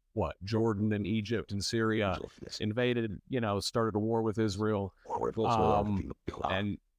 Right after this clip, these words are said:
and, and th-, that's their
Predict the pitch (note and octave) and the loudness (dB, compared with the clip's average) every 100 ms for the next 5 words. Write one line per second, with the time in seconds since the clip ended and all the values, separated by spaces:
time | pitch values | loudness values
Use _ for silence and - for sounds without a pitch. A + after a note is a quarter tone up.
0 | - F#2+ B2+ C#3 - D2+ - - _ _ | -12 -6 -4 -4 -6 -10 -12 -20 _ _
1 | _ - _ _ _ - G#2+ A#2+ B2+ - | _ -20 _ _ _ -8 -4 -2 -2 -4
2 | D2 C#2 F2 E2 - - - G#2 C3 C3 | -8 -6 -6 -6 -6 -10 -10 -4 0 2
3 | A#2+ | 0